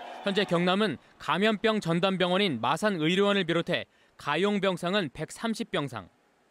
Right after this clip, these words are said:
도는 환자 발생이 하루 열 명 미만이라 일 단계 병상 확보 단계를 유지했지만 사회적 거리두기가 강화되면서 병상 확보 계획도 이 단계로 강화했습니다.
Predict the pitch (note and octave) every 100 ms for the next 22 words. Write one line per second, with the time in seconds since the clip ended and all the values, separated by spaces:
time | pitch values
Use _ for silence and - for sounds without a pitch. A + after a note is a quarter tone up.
0 | _ _ D3+ E3+ G3+ A#2+ _ _ - A#3+
1 | A#3+ G#3+ G3 G3+ G#3+ C3 - A3 A3 D3+
2 | F#3 A3 F#3+ E3+ F#3 F3+ D#3 G#2 _ _
3 | D#3 F3 G#3+ G#3 G3+ G#3+ - D#3 F3 G3+
4 | F3+ A#3 A#3 G#3+ G3 F3+ F#3+ D3+ D#3 E3
5 | - F3 A2+ - _ _ _ - A#3+ A#3
6 | A3+ A#3 - E3+ F#3 F#3 F3+ F#3 G3 -
7 | E3+ G3 F#3 F3 D#3+ A#2 - _ _ -
8 | D#3 E3+ G3+ - A#3 A#3+ G#3 F#3+ F3 D#3
9 | G3 B2 _ - D#3+ F#3+ G3+ F#3 F#3+ F#3
10 | E3 F3 D#3 - A2 G2+